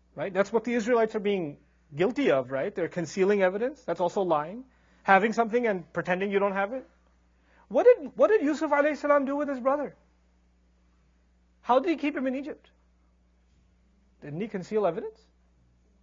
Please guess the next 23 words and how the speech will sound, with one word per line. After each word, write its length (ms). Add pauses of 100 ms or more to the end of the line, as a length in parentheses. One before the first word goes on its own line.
(640)
He 140
actually 300
didn't 180
just 140
conceal 340
evidence. 360 (480)
He 120
planted 420
evidence. 240 (1160)
He 80
planted 340
a 80
cup 340 (500)
in 120
his 160
bag 420 (420)
and 120
then 80
had 240
him 100
accused 340
for 120
stealing 500